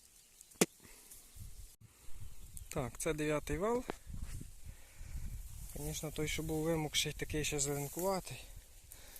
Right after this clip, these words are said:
А цей вже сухий, не знаю, як воно буде з ним. Ось такий вид. Колосочки донизу, гарненькі всі. Не дуже там такі великі, що ще кажуть, ну.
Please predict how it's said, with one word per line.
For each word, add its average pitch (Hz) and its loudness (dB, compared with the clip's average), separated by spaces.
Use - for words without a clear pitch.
А - -4
цей 165 4
вже 156 4
сухий, 143 2
не 131 0
знаю, 127 0
як 123 -2
воно 135 -2
буде 175 2
з 143 8
ним. 139 2
Ось 135 -14
такий - -10
вид. - -8
Колосочки 147 0
донизу, 160 -2
гарненькі 156 -2
всі. - -2
Не 165 4
дуже 151 0
там 156 -2
такі 165 -2
великі, 165 4
що 160 4
ще 156 4
кажуть, 160 0
ну. 190 0